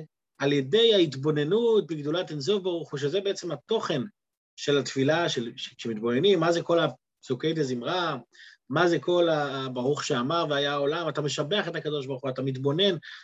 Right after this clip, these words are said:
בגדלות שלו ועד כמה אתה שפל, בריחוק הערך, זה גורם לך לרצות להידבק בו. ואחרי זה כמובן בהשתבח שמך, אתה משבח אותו על, על דברים, ואז השיא מגיע ברכות קריאת שמע, ששם יש לנו כבר את העולמות העליונים יותר.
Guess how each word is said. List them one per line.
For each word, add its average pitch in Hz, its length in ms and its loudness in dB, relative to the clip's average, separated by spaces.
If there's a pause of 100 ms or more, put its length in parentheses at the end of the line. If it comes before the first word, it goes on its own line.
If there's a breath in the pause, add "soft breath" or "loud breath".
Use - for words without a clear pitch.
(140)
בגדלות 156 580 4
שלו 165 240 4
ועד 139 160 0
כמה 196 260 0
אתה 175 140 -2
שפל, 180 460 -2 (260)
בריחוק 143 380 -2
הערך, 220 360 0 (400 loud breath)
זה 135 100 0
גורם 165 300 6
לך 208 260 4
לרצות 196 500 4
להידבק 208 500 0
בו. 147 180 -6 (600 soft breath)
ואחרי 143 180 -4
זה 156 100 -4
כמובן 156 300 -2
בהשתבח 143 440 -2
שמך, 156 300 -6 (100)
אתה 156 120 -2
משבח 147 520 -2
אותו 190 240 -2
על, 170 140 -2
על 156 140 -6
דברים, 175 460 -2 (400 loud breath)
ואז 180 240 0
השיא 254 300 0
מגיע 214 280 4
ברכות 190 380 0
קריאת 208 280 -4
שמע, 220 300 -4
ששם 190 380 -2
יש 196 180 0
לנו 185 160 -2
כבר 175 180 -2
את 165 100 -4
העולמות 165 400 -2
העליונים 175 380 0
יותר. 190 340 -2